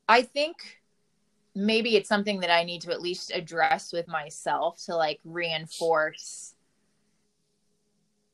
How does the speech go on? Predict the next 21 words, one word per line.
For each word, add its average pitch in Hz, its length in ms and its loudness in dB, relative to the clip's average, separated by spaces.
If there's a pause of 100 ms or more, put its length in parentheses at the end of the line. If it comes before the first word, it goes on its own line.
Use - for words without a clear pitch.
(180)
I - 260 -2
don't 156 140 0
know, 135 140 0
like, 143 180 -2
with 175 140 -2
myself 165 500 2
of, 165 140 -2
like, 139 320 -2 (100)
"Okay, 180 460 4
so 160 680 0 (800)
at 170 200 2
this 185 220 0
point, 185 480 0
if 165 180 0
I 170 140 4
were 165 140 4
to 165 60 -10
find 170 320 -2
out 165 280 6
he's 165 300 -10
using, 165 640 -4